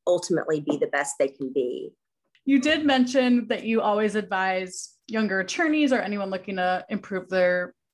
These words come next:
Speaker 2: presentation skills, speaking out loud is your number one. Are there any other pieces of advice for i-, individuals that are looking to bolster those skills?
Speaker 1: Definitely.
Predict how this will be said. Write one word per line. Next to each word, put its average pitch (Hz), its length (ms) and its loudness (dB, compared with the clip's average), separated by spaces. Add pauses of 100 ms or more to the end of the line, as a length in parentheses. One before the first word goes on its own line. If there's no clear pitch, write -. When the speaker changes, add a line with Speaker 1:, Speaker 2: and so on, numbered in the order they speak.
(280)
Speaker 2:
presentation 190 500 -2
skills, 185 480 0
speaking 220 560 0
out 190 160 2
loud 180 240 0
is 170 260 -8 (200)
your 208 140 -2
number 180 320 0
one. 170 340 -6
Are 233 80 -2
there 240 160 2
any 262 260 4
other 214 460 -2 (140)
pieces 202 300 -8
of 214 160 -2
advice 180 640 -4
for 180 420 -8 (240)
i-, 214 120 -8 (180)
individuals 208 440 6
that 196 80 4
are 185 40 2
looking 190 360 0
to 170 80 0
bolster 175 440 -6
those 175 240 -2
skills? 175 400 -6 (1080)
Speaker 1:
Definitely. - 640 -2